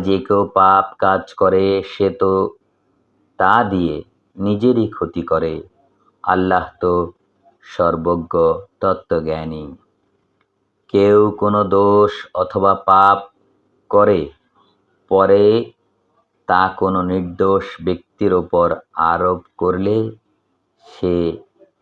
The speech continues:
মিথ্যা অপবাদ ও স্পষ্ট পাপের বোঝা বহন করবে।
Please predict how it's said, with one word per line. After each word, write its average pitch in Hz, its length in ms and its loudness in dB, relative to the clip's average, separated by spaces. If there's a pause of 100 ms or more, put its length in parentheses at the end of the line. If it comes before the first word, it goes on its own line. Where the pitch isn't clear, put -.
(600)
মিথ্যা 95 600 -4
অপবাদ 85 600 0 (280)
ও 85 100 -2 (300)
স্পষ্ট - 520 -6 (140)
পাপের 82 460 -2 (640)
বোঝা 82 520 -2 (320)
বহন 82 480 0
করবে। 80 440 -2